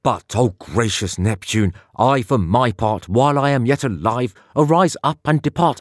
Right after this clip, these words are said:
out of this sacred place. Though Antipater and the Macedonians have not left so much as the temple unpolluted.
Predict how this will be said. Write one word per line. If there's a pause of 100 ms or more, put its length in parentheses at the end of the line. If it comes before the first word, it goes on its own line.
out
of
this
sacred
place. (1700)
Though
Antipater
and
the
Macedonians
have
not
left
so
much
as
the (120)
temple (120)
unpolluted.